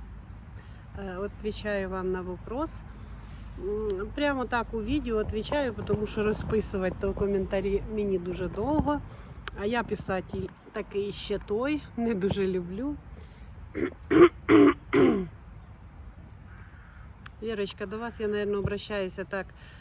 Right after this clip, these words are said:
як обращаюся Віра, тому що ми з вами, м, плюс-мінус ровесники,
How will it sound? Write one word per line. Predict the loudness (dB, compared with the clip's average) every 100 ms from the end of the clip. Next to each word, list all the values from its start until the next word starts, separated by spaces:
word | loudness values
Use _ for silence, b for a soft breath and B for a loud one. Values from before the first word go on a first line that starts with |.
| B
як | 0 0 0
обращаюся | -2 -2 -2 -2 -2 -4 -4
Віра, | -2 -2 -4
тому | -6 -4 -4 -4
що | -4
ми | -2 -2
з | -2
вами, | -2 -2 -2
м, | -4 -6 -6 -6 -6
плюс-мінус | -2 -2 -2 -2 -2 -2 -4
ровесники, | -2 0 -2 -4 -8 -10 -10